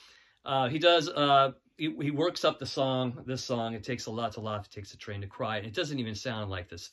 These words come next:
version at all. So, um, it was well worth going over the song, um, you know, just, just kind of refining it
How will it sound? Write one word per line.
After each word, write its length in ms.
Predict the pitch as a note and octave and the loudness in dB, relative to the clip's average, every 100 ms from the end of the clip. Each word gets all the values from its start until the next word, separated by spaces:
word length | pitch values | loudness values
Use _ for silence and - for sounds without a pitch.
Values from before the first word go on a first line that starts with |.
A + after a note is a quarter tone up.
| _ | _
version 300 | G#2 G2 F2+ | -8 -6 -8
at 120 | F2 | -8
all. 300 | F2+ F2+ E2+ - - _ _ | -8 -8 -10 -18 -20 _ _
So, 320 | - G#2 G2+ | -8 -6 -6
um, 360 | - G#2+ G#2 - _ | -6 -8 -8 -12 _
it 160 | C3 C3 | -12 -6
was 180 | C3 A#2 | -6 0
well 260 | D3 D3+ | 0 2
worth 480 | C#3 C#3 C#3 C3 - B2+ | 2 2 2 0 -8 -4
going 260 | C#3 C#3 | -2 0
over 160 | C3 B2 | -2 -2
the 80 | A#2 | -4
song, 680 | - C#3 B2+ B2+ A#2+ A#2+ G#2+ _ _ _ _ _ - | -2 0 2 2 2 -2 -6 _ _ _ _ _ -10
um, 500 | G#2+ G#2+ G#2 G2+ - _ _ _ | -4 -4 -4 -6 -10 _ _ _
you 180 | - A#2 | -10 -8
know, 220 | G2+ F2+ | -8 -10
just, 260 | - A#2+ - _ | -10 -10 -10 _
just 300 | - A#2+ - _ _ | -8 -8 -8 _ _
kind 180 | - B2+ | -8 -4
of 60 | |
refining 600 | A#2 - D#3 D#3 D#3+ D#3+ | -6 -6 -2 0 0 0
it 220 | D#3 D3 | -2 -4